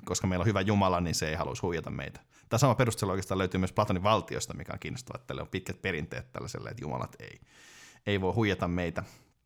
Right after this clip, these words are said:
Ö, koska tavallaan se toinen vaihtoehto, mitä Descartes pohti, oli siis, että onks kaikki, mitä me koetaan, vaan pahan suovan demonin huijausta. Ö, mut jos tehdään tässä Descartesista tää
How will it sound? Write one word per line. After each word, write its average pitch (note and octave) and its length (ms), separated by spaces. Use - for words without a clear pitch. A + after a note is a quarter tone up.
Ö, E2 140
koska E2+ 280
tavallaan F2 220
se - 60
toinen F2+ 200
vaihtoehto, E2+ 400
mitä D#2+ 160
Descartes E2+ 320
pohti, F2 280
oli E2 100
siis, D#2+ 240
että - 260
onks F2 200
kaikki, F#2+ 240
mitä F2+ 100
me F2+ 60
koetaan, F#2 500
vaan F2 200
pahan F2 220
suovan F2 280
demonin F2+ 380
huijausta. D#2 640
Ö, F#2+ 40
mut A#2 120
jos B2+ 100
tehdään E3+ 240
tässä D#3 380
Descartesista B2 540
tää A2+ 240